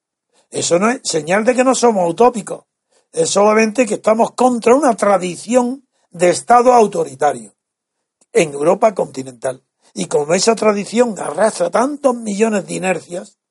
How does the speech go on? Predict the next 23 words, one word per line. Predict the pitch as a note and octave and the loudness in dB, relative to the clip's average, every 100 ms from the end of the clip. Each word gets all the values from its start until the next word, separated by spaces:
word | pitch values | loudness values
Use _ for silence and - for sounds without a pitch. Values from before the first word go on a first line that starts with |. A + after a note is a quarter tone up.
| _ _ _ _ | _ _ _ _
tenemos | _ C3+ C#3 E3+ | _ -14 -4 -2
esa | F3+ - | 0 -2
dificultad. | C#4 - - - C#3 A3+ B3+ _ _ _ _ | -2 -6 -12 -18 -6 -4 -4 _ _ _ _
Pero | A#3+ | -4
eso | F#3 C4 | -2 -2
no | B3 | -4
es | D#3+ | -10
ninguna | C#3+ C#3+ D3+ D3+ - | -18 -14 -8 -8 0
óbice | G#3 F#3+ F3+ B3 D4 _ _ _ | 0 0 -4 -6 -6 _ _ _
para | - F3+ G3 | -4 -2 -2
que | G3 - _ F3 | -6 -10 _ _
nuestro | C#3+ D3 - E3 | -10 -10 -6 -10
entusiasmo | D#3+ - - G#3 A3 E3 C#3 | -10 -14 0 2 2 -4 -14
y | |
nuestra | C#3+ D3 D#3 - | -10 -10 -6 -6
fe | F#3+ G#3 G3+ _ _ _ _ _ _ _ | 0 0 0 _ _ _ _ _ _ _
en | - C#3 | -8 -4
las | C#3 C3+ | -4 -6
ideas | C#3+ D3+ F3 | -6 0 0
que | F#3 G3+ | 0 -4
propugnamos | G3 F#3 F#3 G3 G#3 C4+ C#4+ _ _ | -4 -6 -6 -4 -4 -6 -8 _ _
sea | - D#3 G#3+ C4+ - _ - | -4 0 0 -2 -8 _ -4
inquebrantable. | A#3+ C4 F3 - - _ G#3+ B3 A#3+ | -4 0 -4 -4 -14 _ 0 0 -2